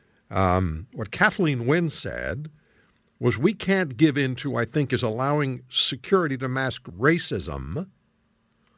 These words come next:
That's the danger, and that somehow talking about security allows us to tap into that racist vein when it isn't who we are," quote, end quote. So when people questioned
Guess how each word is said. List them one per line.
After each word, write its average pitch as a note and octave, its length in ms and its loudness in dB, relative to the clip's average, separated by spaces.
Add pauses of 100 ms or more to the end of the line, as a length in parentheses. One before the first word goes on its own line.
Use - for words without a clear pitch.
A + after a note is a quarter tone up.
(520)
That's A#2+ 340 0
the D#3+ 120 8
danger, C3 720 0
and C#3 320 0
that B2+ 180 -2
somehow D#3 540 -2
talking F3 420 -2
about B2 240 -2
security A2 640 0 (380)
allows C3+ 420 0
us B2 120 -4
to B2 100 -10
tap - 340 2
into D#3+ 220 4
that A#2+ 180 2
racist D3 480 0
vein G#2+ 560 -4 (380)
when C#3 200 2
it C#3 100 0
isn't D#3 260 -2
who D#3+ 120 0
we D#3+ 200 0
are," C#3 380 0
quote, A2 300 0
end G#2 220 -2
quote. G#2 500 0 (2250)
So D#3 200 6
when C#3+ 220 2
people G3+ 300 0
questioned B2 840 0